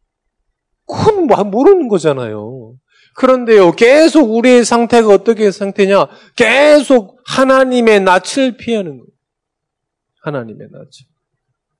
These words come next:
이사야서 오십삼 장 오 절, 육 절에도 보니까 이 각기 제갈길로 갔다 그랬어요. 출애굽기인가요? 출애굽기에 보면 무슨 말이냐? 이 창세기에 보면 무슨 말이냐?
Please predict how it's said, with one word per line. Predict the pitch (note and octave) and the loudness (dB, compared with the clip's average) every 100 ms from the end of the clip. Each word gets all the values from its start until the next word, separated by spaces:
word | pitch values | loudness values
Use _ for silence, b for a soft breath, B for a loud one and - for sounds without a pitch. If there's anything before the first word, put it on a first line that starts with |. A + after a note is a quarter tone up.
| _ _ _ _ _ _ | _ _ _ _ _ _
이사야서 | - F#3+ A#3 A#3 G#3 | -2 0 2 2 2
오십삼 | G#3+ A3 A3 A3+ G#3+ | 2 2 0 -2 0
장 | G#3+ G3+ F#3+ | 0 0 2
오 | G#3 | 2
절, | A3 G#3+ | 2 2
육 | F3+ F3 | 0 0
절에도 | A3 A3 G3+ F#3+ | 2 4 2 0
보니까 | F3 E3 E3 G3 C3+ b b b _ _ _ | 0 -2 0 0 0 b b b _ _ _
이 | - F3+ F#3 E3+ _ _ _ - | -12 -10 -10 -14 _ _ _ -8
각기 | F#3+ F#3 A#3 | -6 -6 -6
제갈길로 | G#3 F3+ E3 F#3+ F#3+ F#3 E3 | -2 0 2 0 0 0 2
갔다 | C#3+ A#2+ - | 0 -4 -8
그랬어요. | G#2+ G2+ B2+ _ D#3 C#3+ _ _ _ _ _ _ _ _ _ _ _ _ _ _ _ _ _ _ _ _ | -12 -12 -20 _ -20 _ _ _ _ _ _ _ _ _ _ _ _ _ _ _ _ _ _ _ _ _
출애굽기인가요? | - B3+ C4 B3 A3+ F#3 C#3+ E3 C4+ | -6 0 0 0 -4 0 0 -2 -8
출애굽기에 | - A#3+ B3 G#3 A3+ F#3+ | -6 0 0 0 -2 0
보면 | E3+ E3 | 0 -2
무슨 | C3+ C#3 G3+ | -4 -8 -2
말이냐? | F3+ D3 C#3+ C#3 A#2+ _ _ _ | -2 -2 -4 -6 -8 _ _ _
이 | D3 C#3 B2 - _ _ _ _ - | -14 -12 -14 -16 _ _ _ _ -10
창세기에 | - G#3 G3+ F3 D3+ | -4 0 0 0 -2
보면 | B2+ C#3 C#3 | -4 -4 -4
무슨 | C3 F3+ | -4 -2
말이냐? | E3 B2+ A#2+ C#3 A2+ | -2 -2 -4 -4 -4